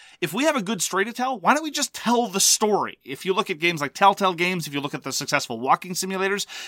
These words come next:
you don't need to have a shooting or fighting or whatever thing stuck in the middle just for arbitrary pacing reasons. If you've got a good story to tell, tell the story.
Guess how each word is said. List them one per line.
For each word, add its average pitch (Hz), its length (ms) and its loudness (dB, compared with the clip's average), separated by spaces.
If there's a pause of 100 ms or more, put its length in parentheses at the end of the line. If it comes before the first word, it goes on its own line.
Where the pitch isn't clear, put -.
you 208 140 2
don't 269 200 4
need 339 280 -2
to 285 60 -4
have 226 280 4
a 175 60 2
shooting 208 680 0
or 156 140 -2
fighting 196 500 4
or 151 160 0
whatever 165 340 2
thing 143 400 -4 (360)
stuck - 300 0
in 147 100 -2
the 139 40 -4
middle 135 320 -2 (240)
just - 160 0
for - 160 -2
arbitrary 156 380 0
pacing 143 380 0
reasons. 113 340 -10
If 123 140 -14
you've 214 220 -8
got 285 140 2
a 254 60 -4
good 214 220 -6
story 220 260 0
to 202 100 -4
tell, 190 300 6
tell 185 300 0
the 160 120 -6
story. 151 460 -2